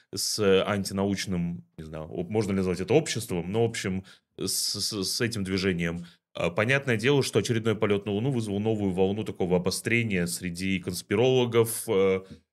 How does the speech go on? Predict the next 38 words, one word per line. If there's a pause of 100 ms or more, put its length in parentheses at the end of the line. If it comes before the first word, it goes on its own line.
(200)
э,
любителей
правды,
э,
и
так
далее,
и
так
далее. (200)
Несмотря
на
то,
что,
м,
в
наше
время,
то
есть (200)
это
ч-, (220)
транслировалось
в
прямом
эфире
практически
весь
полет, (220)
вся
подготовка
к
нему
тоже
была
доступна
в
интернете